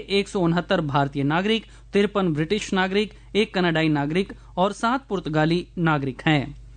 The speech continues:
घायलों को नजदीकी अस्पतालों में भर्ती कराया गया है। दुर्घटना पर अधिक जानकारी के लिए एयर इंडिया ने एक यात्री हॉटलाइन नंबर एक आठ शून्य शून्य पाँच छह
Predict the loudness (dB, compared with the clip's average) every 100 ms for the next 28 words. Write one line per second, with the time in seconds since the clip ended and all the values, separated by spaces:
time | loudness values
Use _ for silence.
0 | -20 -20 -20 -20 -10 -4 0 0 0 0
1 | 0 -2 -4 -4 -4 -2 0 2 2 0
2 | -2 -2 -2 0 0 0 0 0 -2 -6
3 | -12 0 0 0 0 0 0 -2 -2 -2
4 | -2 2 0 0 -2 0 0 0 2 0
5 | 0 2 2 2 2 0 -2 -6 -6 0
6 | 0 2 -2 0 0 0 -2 -8 -2 -2
7 | 0 0 2 2 4 2 0 -6 -18 -16
8 | -4 -2 0 0 0 -2 -14 -6 0 0
9 | 0 0 0 0 -10 -8 -2 0 0 0
10 | -2